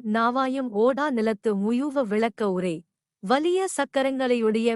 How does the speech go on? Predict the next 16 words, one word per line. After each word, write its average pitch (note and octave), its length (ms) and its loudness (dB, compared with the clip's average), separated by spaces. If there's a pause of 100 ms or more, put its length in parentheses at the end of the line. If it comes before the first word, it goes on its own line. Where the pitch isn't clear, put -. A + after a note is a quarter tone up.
பெரிய B3+ 320 2
தேர்கள் B3 500 0
கடலில் C4+ 480 0
ஓட A#3+ 300 2
முடியாது, G#3 560 0 (480)
கடலில் F4 460 2
ஓடுகின்ற A#3+ 680 2
கப்பல்களும் A#3 680 0
நிலத்தில் G#3 480 0 (100)
ஓட B3+ 280 2
முடியாது. F3+ 540 0 (1000)
சாலமன் F4+ 640 0
பாப்பையா C#4+ 580 2
விளக்க A#3+ 460 0
உரை. G3 260 0 (480)
வலிய D#4 380 2